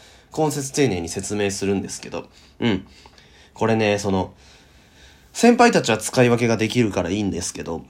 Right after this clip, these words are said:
うん。私たちくらいのレベルの人たち、ないしは私た-、えー、私よりも下の、まあ、後輩のみんながもしこれを聞いてたら、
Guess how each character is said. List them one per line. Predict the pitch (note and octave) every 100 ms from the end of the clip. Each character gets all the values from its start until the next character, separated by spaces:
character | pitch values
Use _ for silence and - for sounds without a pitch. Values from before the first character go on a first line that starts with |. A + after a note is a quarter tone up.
| -
う | G#2+
ん。 | G2 F2+ - _ - _ _
私 | - C#3 G#3 G3+
た | C#3+
ち | - - - _ _ -
く | C3+
ら | A2
い |
の | G2 F#2 - _
レ | G#2
ベ | G#2
ル | G2+
の | G2+ G2
人 | - F#2+
た | -
ち、 | - -
な | B2 C#3
い | C3+
し | -
は | C#3 B2
私 | A2 C3 C3
た-、 | G#2+ F#2+ -
え | G#2+
ー、 | F#2+
私 | G2+ A#2
よ | A2+
り | F#2+
も |
下 | - - D#3 - -
の、 | C3+ C#3 C3+ -
ま | G#2+
あ、 |
後 | B2+ B2+
輩 | A#2+ A#2
の | A2+
み | A2+
ん | A2
な | A2
が | F2+
も | G2+
し | - F#2+
こ | - G#2+
れ |
を | A2
聞 | G#2+ G#2+
い | G2+
て | G#2
た | F#2
ら、 | -